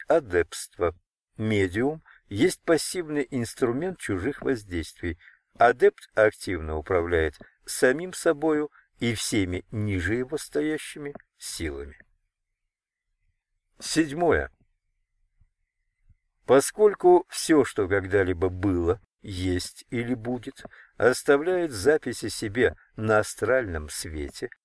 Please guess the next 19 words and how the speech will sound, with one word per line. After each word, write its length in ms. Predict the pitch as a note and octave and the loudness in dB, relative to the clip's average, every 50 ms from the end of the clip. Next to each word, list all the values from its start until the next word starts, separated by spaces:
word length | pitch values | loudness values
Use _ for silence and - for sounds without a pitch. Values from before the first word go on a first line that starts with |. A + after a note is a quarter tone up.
| _ _ _ - | _ _ _ -2
или 280 | B2+ A#2+ B2 C3+ - - | 0 2 2 0 0 -2
скрижали 880 | - - - - B2+ A#2+ C3+ C#3+ C3+ G#2 G2 G#2 G2 F#2+ F#2+ F#2 G2+ A2 | -6 -8 -4 -2 -2 0 2 2 2 2 2 4 4 4 4 2 0 -4
невидимой 560 | G#2+ A#2 A#2+ A2+ B2 B2+ B2 C3 C3 C3+ C3+ | -4 -6 -6 -6 -6 -6 -4 -4 -4 -4 -4
вселенной, 720 | - - - A#2+ C3 C3 C3 B2+ C3 C3+ C#3 C#3 C#3 - _ _ _ _ _ _ _ _ _ _ _ - _ _ _ - - | -4 -6 -4 -2 -2 2 2 2 2 2 -2 -6 -8 -10 _ _ _ _ _ _ _ _ _ _ _ -20 _ _ _ -2 6
то 260 | D3+ D#3 D3+ D3 - | 8 10 10 8 8
посвященный 840 | - D3+ C3 - D3+ D#3 D#3 - - - E3+ E3 D3+ D3 D3+ D3+ - - - | 4 0 -2 -2 -4 -4 -4 -4 0 2 2 4 4 2 0 -2 -2 2 4
адепт, 520 | C3+ C3+ C3 C3 F#3 F#3+ - - - - _ _ | 4 4 4 4 2 0 0 -2 -12 -20 _ _
пользуясь 600 | _ B2 A2 G2+ E2+ E2 F2+ F2+ E2+ E2 - - - - | _ 0 0 0 0 -2 -2 -4 -4 -4 -6 -10 -10 -10
зрением 680 | E2+ - D3+ D#3+ F#3 F#3+ D3+ F2+ D2+ D2+ D2 C#2 C#2+ _ _ _ | -6 -4 -2 -2 -2 -4 -6 -6 -6 -8 -8 -10 -14 _ _ _
своего 500 | _ - - G2 F#2 F2 D2+ C#2+ D2+ D2+ | _ -8 -4 -2 -2 -2 -2 -4 -6 -6
духа, 280 | E2 G#2 F#2 - - - _ _ _ _ _ - - _ _ | -4 -4 -6 -6 -8 -14 _ _ _ _ _ -20 -20 _ _
может 400 | - C3 C#3+ C#3 A#2 C3 - - _ | 0 4 4 4 4 2 -6 -10 _
узнать 440 | - B2+ A2 G#2+ A#2+ A#2+ A#2 - - - | -6 -6 -4 -2 -2 -2 -2 -4 -6 -8
все, 420 | - - - - - D#2+ C2 - _ _ _ _ | -6 -6 -4 -2 -2 -2 -2 -4 _ _ _ _
что 280 | - - - - - G#2+ | -10 -10 -4 0 0 0
когда-либо 720 | - - G2+ F#2+ F2+ F#2 E2+ E2+ E2+ E3 F#3+ E3+ F#3 F3 | 2 0 -2 -2 -2 -4 -4 -2 -4 -4 -2 0 0 0
было 300 | D3+ C#3+ E3 E3 E3 D#3+ | 2 2 2 2 2 0
известно 760 | - - D#3+ D3+ C3 A#2 A2+ B2+ D#3 D3+ - - - D#3 D#3 - _ _ _ _ _ _ | -2 -4 -8 -6 -6 -6 -2 0 0 -2 -2 -4 -8 -10 -10 -12 _ _ _ _ _ _
или 360 | - A#2 C3+ D3+ E3+ G3 G3+ | 0 2 2 2 2 -2 -6